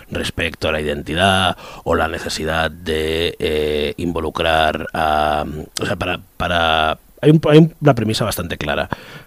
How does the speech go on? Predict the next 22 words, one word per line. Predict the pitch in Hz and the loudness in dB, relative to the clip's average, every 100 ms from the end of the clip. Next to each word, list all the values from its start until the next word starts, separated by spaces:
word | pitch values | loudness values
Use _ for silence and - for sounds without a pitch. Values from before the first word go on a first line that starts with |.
| - | -4
Para | - 101 | -2 0
nosotros, | 101 170 160 156 110 | -2 -4 -4 -4 -2
desde | 101 98 | -4 -4
España, | - 110 104 127 - _ | 0 2 2 -2 -10 _
eh, | 110 | -4
América | 92 95 101 98 | -2 -2 -2 -4
es | - | -4
una. | 80 - - _ - - _ - _ - - - | -6 -8 -10 _ -20 -20 _ -20 _ -20 -20 -12
Cuando | 90 85 85 | -8 -6 -4
nuestros | 82 - - | -4 -4 -4
abuelos | 80 107 135 101 85 | 0 2 2 0 -2
y | |
las | 80 | -4
familias | - 85 110 98 | -4 -2 0 0
se | - | -2
venían | 78 90 92 | -2 -2 0
a | |
América, | 104 98 98 | 0 0 0
ellos | 113 117 | 2 2
iban | 117 | 2
a | 80 | 0
América | 80 117 95 - - | 0 0 0 -2 -8